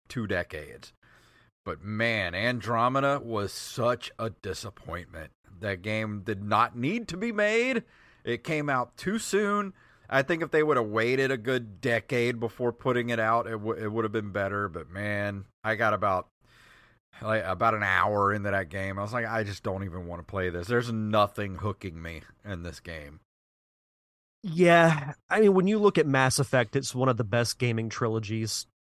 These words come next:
Speaker 2: ever made. A-, and I agree with you. I think if they had waited longer and then put out Andromeda, it would have been better received. But when you put out something like that to follow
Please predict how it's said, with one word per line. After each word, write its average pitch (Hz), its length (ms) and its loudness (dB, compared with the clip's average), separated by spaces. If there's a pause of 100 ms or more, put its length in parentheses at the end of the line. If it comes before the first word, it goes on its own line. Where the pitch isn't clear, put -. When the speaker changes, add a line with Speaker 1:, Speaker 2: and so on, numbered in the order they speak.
(220)
Speaker 2:
ever 120 220 2
made. 110 480 0 (800)
A-, 120 80 -12 (120)
and 147 380 4 (420)
I 185 140 6
agree 180 240 4
with 165 200 6
you. 151 180 6
I 135 100 6
think 165 220 2
if 147 120 0
they 139 160 6
had 131 160 2
waited 117 320 2
longer 156 580 0
and 120 180 2
then 113 200 0
put 139 180 2
out 139 240 6 (140)
Andromeda, 151 640 0 (640)
it 135 140 4
would 143 140 6
have 131 140 4
been 131 180 6
better 123 240 4
received. 117 680 0
But 101 240 0 (640)
when 131 180 0
you 160 100 0
put 226 220 0
out 151 180 4
something 143 360 0
like 113 280 0
that 117 320 4
to 120 80 -4
follow 117 720 4